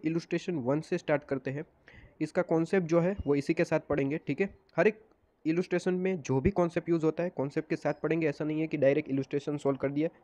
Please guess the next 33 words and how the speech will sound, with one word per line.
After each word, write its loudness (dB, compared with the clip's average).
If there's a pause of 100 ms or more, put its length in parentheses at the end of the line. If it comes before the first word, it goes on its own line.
काम 2
खत्म -2
हो -4
गया। -4 (300)
इसका 0
जो 2
भी 0
फॉर्मूला 2
है -2
मैं 0
आपको 0
समझाते 0
चलो, 0
अ, -2
चला 0
जाऊँगा, 0
ठीक -6
है, -2 (520)
तो 4
आपको 0
समझ -2
में 0
आएगा, -2 (140)
ठीक -6
है। -8 (280)
इस -2
वीडियो 4
में -2 (120)
इलस्ट्रेशन -2
वन 2
देखते -2
हैं। -8
चलिए, -2